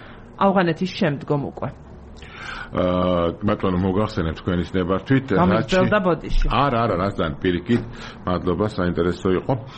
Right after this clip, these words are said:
Speaker 2: ზე, მოგახსენებთ, რაც შეეხება, რა თქვა, საერთაშორისო მისიას, ა, მე პირადად მგონია, რომ უახლოეს მომავალში, თქვათ, არ არის მოსალოდნელი, თქვათ, რომ, ა, საქართველოს, თქვათ,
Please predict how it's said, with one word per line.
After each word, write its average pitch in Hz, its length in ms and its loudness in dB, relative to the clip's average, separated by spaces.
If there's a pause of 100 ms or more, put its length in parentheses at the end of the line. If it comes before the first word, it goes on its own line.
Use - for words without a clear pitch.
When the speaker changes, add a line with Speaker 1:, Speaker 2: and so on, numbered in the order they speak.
(220)
Speaker 2:
ზე, 123 160 0
მოგახსენებთ, 107 720 2 (340)
რაც 107 280 -2
შეეხება, 135 640 2 (160)
რა 98 220 -2
თქვა, 85 200 -8
საერთაშორისო 107 840 0
მისიას, 90 640 2 (480)
ა, 95 160 -2 (160)
მე 82 360 2
პირადად 120 640 2
მგონია, 104 720 2 (100)
რომ 98 300 0
უახლოეს 101 680 2
მომავალში, 92 840 2 (360)
თქვათ, - 280 -4
არ 95 220 2
არის 71 240 -2
მოსალოდნელი, 82 920 2 (300)
თქვათ, 87 300 -2
რომ, 113 320 2
ა, 90 140 0 (100)
საქართველოს, 107 760 0
თქვათ, 107 220 -4